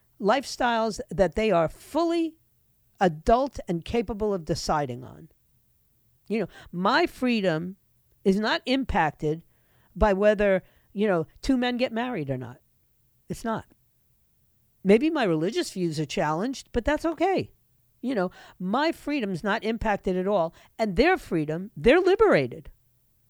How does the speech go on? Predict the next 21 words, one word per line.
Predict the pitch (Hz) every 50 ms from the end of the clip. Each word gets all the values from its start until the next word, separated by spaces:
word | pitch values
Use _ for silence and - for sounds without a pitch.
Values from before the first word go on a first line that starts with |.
| _ _ _ _ _ _
And | - 226 240
that's | 302 339 - -
the | - 262
whole | 202 269 311 294
goal, | 220 165 214 254 370 523 - 139 131 139
right? | 160 185 247 -
We | 269
want | 277 277 277 262 254
to | 233 226
liberate | 269 320 427 233 196 185 170 208 269 -
as | - 190 180
many | 233 254 285 294 262
people | - - 285 277 - 254 247
as | 240 -
possible, | - 247 285 330 294 - - 190 170
give | 151 156 165 180 277 330 440
them | 440 349 247 226
the | 214
freedoms | 185 - - 247 262 240 208 196 175 -
to | - 240
do. | 196 254 247